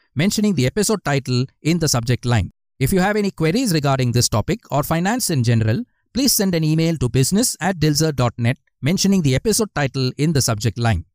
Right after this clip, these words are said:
You can keep track of the podcast on our website dilsa dot net forward slash podcasts. And lastly, at the beginning of this episode, we had mentioned there was something awesome for you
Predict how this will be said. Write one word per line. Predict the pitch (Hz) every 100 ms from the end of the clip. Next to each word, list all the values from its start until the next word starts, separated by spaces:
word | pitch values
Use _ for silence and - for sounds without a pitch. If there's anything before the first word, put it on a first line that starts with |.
| _
You | 117 160
can | 269
keep | 240 233
track | - 151 156
of | 185 220
the |
podcast | 175 135 127 127 123 135
on | 135
our | 170
website | 131 - 117 113
dilsa | 107 151 180 160
dot | 127 -
net | 117 -
forward | 110 104 -
slash | 104 95
podcasts. | - 120 - 101 - - - - _ -
And | 131
lastly, | 131 330 - 131 233 - -
at | 117
the | 110
beginning | 123 151 202 233
of | 170
this | 139
episode, | 120 113 - 107 165
we | 175
had | 175 151
mentioned | 151 - 277 226
there | 143
was | 135
something | - 196 214 214 135
awesome | 175 - 247
for | 156
you | 95 95 -